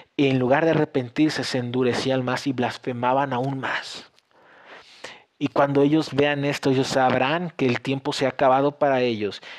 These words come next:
y que es tiempo de que Jesús reine y que también es tiempo de darle su castigo. Y por eso las naciones se van a enojar a tal punto que van a ir a hacerle guerra a Jesús mismo,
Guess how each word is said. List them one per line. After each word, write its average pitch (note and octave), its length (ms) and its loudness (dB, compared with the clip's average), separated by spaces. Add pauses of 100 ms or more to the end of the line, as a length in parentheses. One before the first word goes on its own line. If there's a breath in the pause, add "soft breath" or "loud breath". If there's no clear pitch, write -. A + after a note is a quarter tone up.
y A#2+ 100 -6
que A#2 260 -2
es - 200 -6
tiempo B2+ 540 -4
de A2+ 140 -4
que A#2 140 -6
Jesús - 400 -10
reine B2 580 -2 (200 loud breath)
y A#2+ 120 -6
que A#2+ 100 -2
también A#2 320 -2
es - 160 -6
tiempo C3 420 -2
de A2+ 140 -4
darle A2+ 300 0
su A2+ 160 -10
castigo. A#2 580 -4
Y A2 60 -4
por A#2 200 -2
eso B2+ 200 -2
las A#2+ 120 0
naciones B2+ 460 -6
se A#2+ 140 -2
van A2+ 260 -2
a D3 60 0
enojar C#3 320 -2
a B2+ 120 -4
tal B2 200 0
punto C#3 480 -4 (260 loud breath)
que B2 100 2
van A#2 220 -2
a B2 60 -2
ir B2 80 -2
a A#2+ 40 0
hacerle A#2+ 400 -2
guerra A2+ 460 -4 (320 loud breath)
a - 80 -4
Jesús A2+ 460 -6
mismo, A2 340 -12